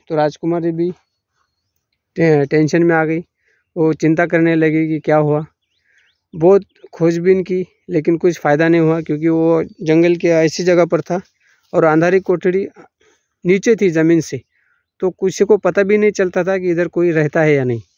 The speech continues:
तो आदमी बोल रहा था कि मैं अब राजा को दूसरे देश में भेजूँगा काम करने के लिए और मैं उन लोगों से पैसा लूँगा। लेकिन वो जो राजा को बेच-, खरीदने वाला जो आदमी है, वो,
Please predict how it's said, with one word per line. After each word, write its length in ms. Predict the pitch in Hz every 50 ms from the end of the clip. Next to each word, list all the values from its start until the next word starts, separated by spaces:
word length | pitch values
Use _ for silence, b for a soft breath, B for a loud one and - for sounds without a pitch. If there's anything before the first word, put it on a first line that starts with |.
| _ _ _ _ _ _ _ _ _ _
तो 100 | 185 190
आदमी 280 | 190 175 175 190 208
बोल 220 | 208 185 196 196 190
रहा 120 | 190 190
था 120 | 180 190 185
कि 160 | 175 190 185
मैं 220 | 180 185 180 180
अब 100 | 180 170
राजा 240 | 170 160 160 165 170
को 180 | 165 - 185 170
दूसरे 340 | 156 160 147 - 185 180
देश 220 | 170 170 165 156 -
में 100 | 180 165
भेजूँगा 420 | 156 151 139 151 151 151 165 214 - _ _ _ _ _ _ _ _ _ _ _ _ _ _ _ _ _ _ _ _ _ _ _ _ _ _ _ _ _ - - - _ _ _ _ _ _ _ _ _ _ -
काम 200 | - 160 170 175
करने 320 | 165 175 165 165 165 156
के 120 | - 165 156
लिए 180 | 160 180 220 - _ _
और 120 | 170 151 143
मैं 200 | 147 147 151 147
उन 280 | 147 147 147 143 143
लोगों 220 | 143 143 135 135 135
से 140 | - 220 220
पैसा 300 | - 196 170 139 - 143
लूँगा। 300 | 131 127 123 117 117 110 _ _ _ _ _ _ _ _ _ _ _ _ _ _ _ _ _ _ _ - _ _ _ _ -
लेकिन 340 | 240 180 190 190 214 220 214
वो 160 | 214 214 202
जो 400 | 202 214 214 214 214 - - - - 262 240
राजा 300 | 220 180 160 165 170 196
को 220 | 185 - 208 202 190
बेच-, 500 | 175 180 180 175 - - - 254 214 156
खरीदने 360 | - - 151 180 180 196 202
वाला 220 | 196 196 196 196
जो 120 | 196 180 180
आदमी 280 | 170 165 165 175 185
है, 60 | 185 185
वो, 300 | 180 180 185 185 196